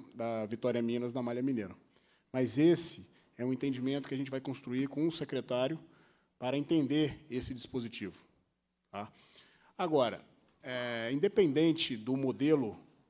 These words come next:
e a gente entende que o modelo, é, do investimento cruzado por meio de aporte pode ser uma excelente saída para que esses recursos privados com gestão pública possam, de fato, ficar no setor de ferrovias, independente de qual modelo, se vai ser pelo orçamento ou não,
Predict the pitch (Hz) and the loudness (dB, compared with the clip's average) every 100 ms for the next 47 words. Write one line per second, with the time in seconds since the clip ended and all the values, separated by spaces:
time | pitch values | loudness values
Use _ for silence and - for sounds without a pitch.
0 | _ 123 120 123 135 - 139 123 107 - | _ -2 0 0 -2 0 0 0 -2 -6
1 | - 131 143 143 131 117 131 127 131 117 | -6 -4 2 2 2 0 -4 -2 0 2
2 | 127 107 92 - _ _ _ _ _ - | 2 0 -4 -12 _ _ _ _ _ -18
3 | 101 98 95 92 87 92 127 131 127 127 | -12 -12 -12 -12 -12 -6 -2 0 0 0
4 | 127 131 131 131 - 143 113 123 120 110 | -2 -2 -4 -6 -6 -4 -2 -2 -2 -4
5 | - 113 120 120 117 117 117 107 - 131 | -6 -4 -2 0 -2 0 -2 0 -6 -2
6 | 123 - - 127 123 120 - 139 120 147 | 0 0 -2 -2 0 -2 0 2 4 2
7 | 147 - 98 - _ _ _ _ _ - | 2 -2 -6 -14 _ _ _ _ _ -8
8 | 120 117 143 113 117 113 - 127 120 117 | -4 -2 0 -2 -4 -6 -4 -4 -2 -4
9 | 117 143 135 - - 127 113 117 104 101 | -4 -4 -4 -6 -4 0 2 0 -2 -4
10 | - 135 131 127 139 127 131 120 110 113 | 0 2 2 0 -2 -2 -2 -2 -2 -6
11 | - 127 123 117 117 131 - 131 131 - | 0 2 2 0 -2 -2 0 0 -2 -10
12 | 127 120 117 117 120 104 117 104 139 156 | -6 -4 -6 -8 -8 -8 -8 -6 -2 -2
13 | 113 139 185 190 156 143 156 131 120 139 | -2 -2 0 2 2 2 0 -2 -4 -2
14 | 131 120 123 139 117 113 107 127 131 120 | -2 -2 0 0 -2 -6 -8 -6 -6 -4
15 | 120 104 110 123 117 110 127 156 | -4 -6 -4 -6 -6 -8 -4 -6